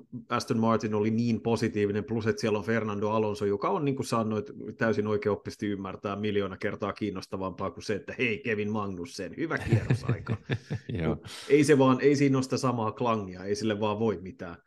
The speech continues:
Speaker 2: Mm.
Speaker 1: Ää, mutta mä, mä esitän yhden rohkean veikkauksen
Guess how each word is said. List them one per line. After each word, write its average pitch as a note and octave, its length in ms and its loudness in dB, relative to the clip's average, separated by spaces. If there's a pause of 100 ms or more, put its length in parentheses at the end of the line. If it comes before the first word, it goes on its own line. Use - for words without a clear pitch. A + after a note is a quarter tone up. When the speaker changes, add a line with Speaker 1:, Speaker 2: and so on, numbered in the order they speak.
(540)
Speaker 2:
Mm. G2 80 6
Speaker 1:
Ää, F2 240 6
mutta C#3+ 360 0 (400)
mä, E3+ 320 -2
mä E3 140 -2
esitän E3 300 0
yhden D#3 320 4
rohkean B2 480 4
veikkauksen G#2 760 -2